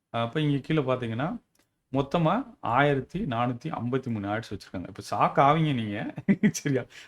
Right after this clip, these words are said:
ஆயிரத்தி நானூத்தி ஐம்பத்தி மூணு ஆட்ஸ். நேத்து பார்க்கறப்ப ஆயிரத்தி இருநூத்தி சில்லறை இருந்துச்சு, இன்னைக்கு ஆயிரத்தி நானூத்தி.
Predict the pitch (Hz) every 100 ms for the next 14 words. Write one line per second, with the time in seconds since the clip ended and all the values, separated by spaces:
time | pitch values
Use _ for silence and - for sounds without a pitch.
0 | _ 113 151 151 135 120 135 127 131 113
1 | 123 120 110 120 127 180 147 127 143 135
2 | 135 139 135 123 127 120 117 123 123 113
3 | 110 110 107 117 165 127 107 107 104 104
4 | 101 -